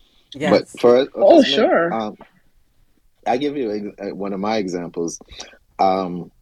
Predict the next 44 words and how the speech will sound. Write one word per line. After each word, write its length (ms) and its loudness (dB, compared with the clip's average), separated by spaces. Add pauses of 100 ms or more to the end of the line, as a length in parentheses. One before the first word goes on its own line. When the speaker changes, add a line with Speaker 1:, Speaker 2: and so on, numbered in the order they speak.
(240)
Speaker 2:
we 280 0
had 220 2
ju-, 220 -4 (100)
um, 280 -4
with 120 0
my 200 -2
ex, 260 -2
we 180 0
had 200 0
just 200 -4
moved 260 0
into 300 0
a 40 0
neighborhood, 580 2 (1000)
and 400 2
I 120 4
was 160 6
outside 420 0
cutting 220 -2
the 100 -4
lawn, 420 -2 (580)
and 160 -2
the 80 2
neighbor 400 2
came 280 -6
across 420 -6
the 100 -8
street 380 -2
to 120 0
introduce 500 0
herself, 460 0 (960)
and 600 2
we 260 8
were, 300 6 (140)
we 80 -2
were 160 4
talking 300 -2
for 220 -2
less 300 0
than 420 -4
two 260 4
to 60 -6
three 220 2
minutes, 540 -6